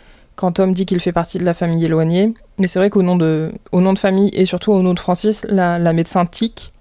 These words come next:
Et du coup, ça apporte un petit peu plus de mystère, parce que, que sa propre famille soit éloignée de lui, c'est une chose, mais que même les autres gens du village n'aient pas l'air de le porter dans son, dans leur cœur, ça nous pose un petit peu question sur qui est ce, ce personnage.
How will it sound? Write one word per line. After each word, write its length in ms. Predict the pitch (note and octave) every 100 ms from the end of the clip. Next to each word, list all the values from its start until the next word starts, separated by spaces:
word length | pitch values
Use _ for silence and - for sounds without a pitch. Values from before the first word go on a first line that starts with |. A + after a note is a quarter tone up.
| F3
Et 100 | F#3
du 80 |
coup, 100 | F#3+
ça 160 | G#3 F#3+
apporte 260 | E3 G3+ G3
un 100 | F#3
petit 120 | -
peu 100 | F3+
plus 200 | F#3+ F3
de 80 | F3
mystère, 320 | F3+ - G3+
parce 80 | -
que, 100 | E3+
que 240 | - G#3
sa 140 | G3+
propre 340 | F#3 F#3+ F#3 G3
famille 380 | F#3+ F#3 G3 F#3+
soit 240 | - F3+
éloignée 340 | F3 E3+ F3
de 80 | E3+
lui, 240 | F3 F#3+ F3+
c'est 260 | - F#3 E3+
une 120 | E3+
chose, 280 | - A3 A3
mais 120 | F#3
que 100 | F#3
même 200 | F#3+ G3+
les 180 | F#3 F3+
autres 280 | F#3+ - F#3
gens 160 | F#3+
du 120 | F#3+
village 440 | F3 F3+ F#3 G3+ F3+
n'aient 100 | G#3+
pas 120 | F3+ F3+
l'air 120 | F#3
de 80 | F3
le 60 |
porter 260 | F3 F3+ F#3+
dans 120 | E3+
son, 200 | F3 E3+ -
dans 140 | F3+
leur 200 | E3 D#3+
cœur, 280 | - G#3 F#3+ - - - - _ - -
ça 140 | -
nous 100 | F3
pose 140 | F#3 F3+
un 60 |
petit 120 | F3+
peu 80 | F#3
question 220 | F3+ F3
sur 200 | G#3+ F#3+
qui 180 | - G3
est 60 | G3+
ce, 220 | F#3+ E3+
ce 100 | F3
personnage. 640 | E3+ D#3+ E3+ D3+ C#3+ C#3+